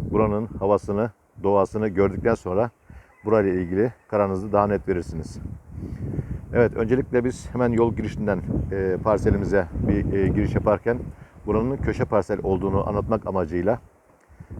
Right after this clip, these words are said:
e, bu videoyu çekiyoruz. Hemen, e, burası giden üst mahalleye doğru giden bir yol. Parke yol döşenmiş.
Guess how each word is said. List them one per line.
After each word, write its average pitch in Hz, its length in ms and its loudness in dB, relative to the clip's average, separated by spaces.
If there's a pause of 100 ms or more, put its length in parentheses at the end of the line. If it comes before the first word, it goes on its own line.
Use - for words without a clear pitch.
(140)
e, 92 60 -2 (680)
bu 113 180 4
videoyu 104 340 6
çekiyoruz. 95 600 -4
Hemen, 113 300 0 (260)
e, 95 300 -2
burası 120 280 2
giden 110 260 0 (120)
üst 120 200 -8
mahalleye 92 360 2
doğru 87 140 0
giden 113 240 -2 (160)
bir 101 160 0
yol. 90 240 4 (760)
Parke 101 240 -4
yol 110 180 4
döşenmiş. 113 520 -2